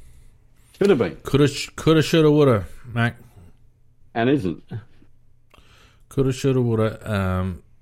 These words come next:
Speaker 2: you know, there's a lot of things that could have been happening. Um, but anyway, let's get on to our game. Um, and don't forget, as I mentioned earlier, if you are on Discord and you have an opinion about the game, uh, or ha-, wanna have something to say, stick your hand up and we'd love to have you on the show.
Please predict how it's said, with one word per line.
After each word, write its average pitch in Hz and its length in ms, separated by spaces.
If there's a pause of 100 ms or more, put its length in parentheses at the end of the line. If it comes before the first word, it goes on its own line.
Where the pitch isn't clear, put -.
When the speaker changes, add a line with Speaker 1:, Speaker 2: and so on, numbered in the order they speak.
(160)
Speaker 2:
you 101 100
know, 92 220
there's 98 340
a 95 140
lot 95 180
of 98 80
things 87 300
that 90 180 (320)
could - 160
have 101 140
been 87 180
happening. 90 320 (760)
Um, 95 320
but 135 160
anyway, 107 240
let's 175 200
get 127 140
on 107 80
to 92 140
our 85 100
game. 87 280 (220)
Um, 98 400
and 127 140
don't 156 180
forget, 120 400
as 123 200
I 101 60
mentioned 101 360
earlier, 104 320 (420)
if 107 200
you 110 100
are 117 160
on 95 100
Discord 107 440
and 98 100
you 95 220
have 113 240
an 104 80
opinion 113 340
about 123 240
the 113 80
game, 165 480 (460)
uh, 98 260
or 98 180
ha-, 110 300
wanna 110 160
have 101 140
something 92 240
to 95 80
say, 104 240
stick - 260
your 85 100
hand 90 220
up 92 160
and 90 100
we'd 87 140
love 95 140
to 90 100
have 85 140
you 82 80
on 82 80
the 85 80
show. 98 360